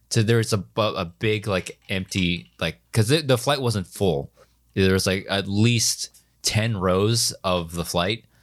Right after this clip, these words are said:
that was empty, empty seats.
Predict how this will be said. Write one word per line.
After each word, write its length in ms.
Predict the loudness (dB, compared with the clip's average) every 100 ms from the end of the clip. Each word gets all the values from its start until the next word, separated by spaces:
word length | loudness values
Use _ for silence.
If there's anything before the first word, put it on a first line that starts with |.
| _ _ _ -6
that 440 | -2 0 -2 -6
was 640 | -2 0 0 -2 -4 -6 -4
empty, 480 | -6 -6 -8 -12 -14 _ -4
empty 200 | -2 0
seats. 480 | 0 0 0 -2